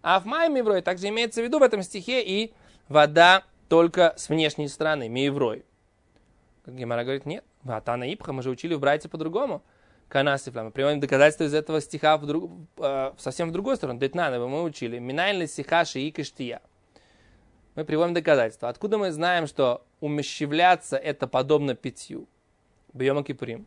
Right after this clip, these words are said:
В запрете Йом Кипура. А фальпи шейн рея лидор. Несмотря на то, что это не доказательство. Не доказательство. Зехере давар, есть некое напоминание нам, некая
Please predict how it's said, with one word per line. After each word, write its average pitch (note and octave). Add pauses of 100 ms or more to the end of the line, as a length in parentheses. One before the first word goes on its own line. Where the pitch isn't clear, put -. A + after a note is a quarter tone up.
(160)
В C3
запрете C3+
Йом A#2+
Кипура. - (640)
А G3+
фальпи E3
шейн D#3
рея B2+
лидор. B2
Несмотря C3+
на -
то, F3+
что D#3
это C#3+
не D3+
доказательство. D3+ (1700)
Не C3+
доказательство. B2 (880)
Зехере B3+
давар, F3+
есть F3
некое F3+ (160)
напоминание E3
нам, B2+
некая C#3